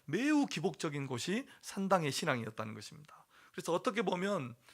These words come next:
어, 하나님을 제사하고 하나님을 섬기는 것은 비슷하지만, 이 산당의 신앙은 매우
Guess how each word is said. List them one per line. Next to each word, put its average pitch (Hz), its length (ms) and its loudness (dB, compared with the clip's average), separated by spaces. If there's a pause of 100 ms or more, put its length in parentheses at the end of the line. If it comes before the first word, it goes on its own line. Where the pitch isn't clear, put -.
(640)
어, 170 180 -8 (200)
하나님을 208 400 6
제사하고 196 540 6
하나님을 202 380 4
섬기는 220 400 -2
것은 190 280 -2
비슷하지만, 202 760 2 (220)
이 196 120 0
산당의 233 640 4
신앙은 196 480 2 (200)
매우 262 680 4